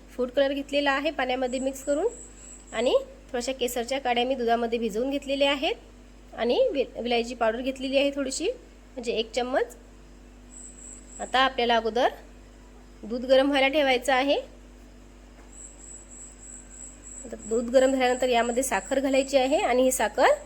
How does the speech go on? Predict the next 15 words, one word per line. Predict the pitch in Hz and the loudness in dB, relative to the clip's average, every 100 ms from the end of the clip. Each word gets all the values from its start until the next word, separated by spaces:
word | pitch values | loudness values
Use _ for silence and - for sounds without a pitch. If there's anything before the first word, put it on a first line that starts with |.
| - - - | -18 -14 -6
या | 233 | -4
दुधामध्ये | 214 233 240 262 | 2 4 4 2
विरघळून | 240 214 226 262 | 0 0 2 2
घ्यायची | 294 285 285 285 | 4 2 4 2
आहे. | 277 311 - - - - - - - - - - - - - - - - - - - - - - - - - - - 50 - 202 202 50 190 - - - - - - - - | 4 2 0 -8 -20 -20 -20 -20 -20 -20 -20 -20 -20 -20 -20 -20 -20 -20 -20 -20 -20 -20 -20 -20 -20 -20 -20 -18 -18 -18 -18 -18 -18 -18 -20 -20 -18 -18 -18 -18 -18 -18 -12
आता | - | -4
ही | 226 247 | -2 0
साखर | - 202 - | 2 2 2
विरघळल्यानंतर | 294 269 240 254 240 247 233 | 2 4 4 4 4 2 2
यामध्ये | 226 269 240 240 | 2 2 2 2
आपल्याला | 233 233 254 554 - - - - - - - | 2 0 2 0 -4 -20 -20 -20 -20 -20 -8
दूध | 220 233 | -2 0
पावडर | 233 226 254 | 2 4 4
घालायची | 285 285 277 294 | 4 2 4 4
आहे. | 277 294 | 6 4